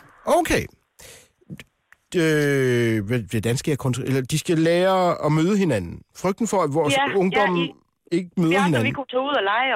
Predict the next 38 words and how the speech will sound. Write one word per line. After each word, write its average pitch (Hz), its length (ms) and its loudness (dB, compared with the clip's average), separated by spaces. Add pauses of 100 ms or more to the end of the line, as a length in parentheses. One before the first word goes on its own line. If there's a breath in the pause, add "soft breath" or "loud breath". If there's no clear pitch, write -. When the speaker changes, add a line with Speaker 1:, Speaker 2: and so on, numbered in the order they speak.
Speaker 2:
og 180 60 0 (140)
smide 214 200 -8 (100)
med, 190 120 0 (680 loud breath)
øh, 180 180 2 (260)
ja, 190 80 2 (140)
pinde 247 260 -2
og 180 100 -6
kæpper 226 240 0 (100)
og 165 100 -2
bygge 247 240 -6
en, 175 80 -2 (160)
en 175 200 -2
hule. 254 280 -2 (260 loud breath)
Speaker 1:
Ja, 214 100 2 (140)
ja. 180 100 2
Speaker 2:
Men - 60 -4 (320)
hvad 240 160 -4
gør 254 160 2
de 254 40 -6 (100)
i - 100 -8
dag? 269 120 0 (240)
Speaker 1:
Ja. 151 80 2
Speaker 2:
De 123 80 0
sidder 262 220 2 (120)
jo 185 40 2 (720)
indendørs. 190 500 -2 (380)
<laughs> - 300 -6 (280 soft breath)
Speaker 1:
Ja, 175 100 2
den - 300 -2
er, 240 180 2 (140)
den 269 100 0
Speaker 2:
Og 285 60 2
Speaker 1:
er - 20 2
Speaker 2:
hvordan 262 320 2
bliver 269 180 -2
de 247 120 -4
ikke, 269 140 -8
når 226 40 0